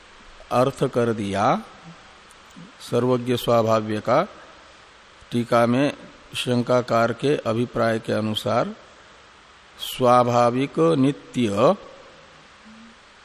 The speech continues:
चैतन्य ये परमात्मा का स्वरूप है, वो तो नित्य है, तो उससे कथम कादाचित् ईक्षणम,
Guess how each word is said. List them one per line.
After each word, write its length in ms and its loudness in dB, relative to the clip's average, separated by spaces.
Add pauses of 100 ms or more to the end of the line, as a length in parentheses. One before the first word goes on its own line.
(680)
चैतन्य 680 0 (2250)
ये 160 6
परमात्मा 680 2
का 220 4
स्वरूप 480 0
है, 360 -2 (1000)
वो 100 0
तो 140 2
नित्य 400 2
है, 300 -2 (760)
तो 280 2
उससे 760 2 (640)
कथम 380 2
कादाचित् 840 2
ईक्षणम, 1000 0